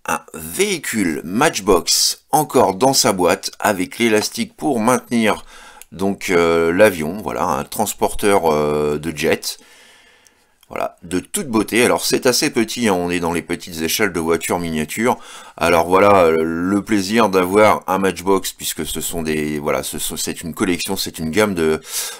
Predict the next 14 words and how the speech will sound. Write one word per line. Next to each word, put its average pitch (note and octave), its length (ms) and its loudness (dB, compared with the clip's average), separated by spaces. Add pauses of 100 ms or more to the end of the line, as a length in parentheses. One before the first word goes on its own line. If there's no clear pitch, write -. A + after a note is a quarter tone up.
de F2+ 100 0
voitures G2+ 420 4
miniatures, G#2 760 4
euh, E2+ 60 0
que, - 300 -12
que - 160 -6
j'aime E2+ 460 -2
énormément. F2+ 640 0
Je D2+ 60 -12
suis - 200 -10
super - 380 -2
fan F#2+ 200 0
des D#2+ 100 -4
Matchbox, D2+ 540 -4